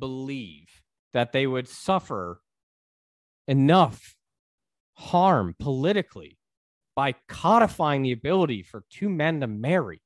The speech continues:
Like, I just don't believe that. I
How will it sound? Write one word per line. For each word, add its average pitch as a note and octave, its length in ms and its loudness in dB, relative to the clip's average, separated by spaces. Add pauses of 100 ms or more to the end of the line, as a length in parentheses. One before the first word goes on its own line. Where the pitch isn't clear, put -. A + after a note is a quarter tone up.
(1000)
Like, C3+ 160 -6
I D#3 120 -2
just F#3 300 -4 (340)
don't G#3+ 340 0 (400)
believe D3+ 480 -8
that. G#2+ 180 -12
I G#2+ 60 -16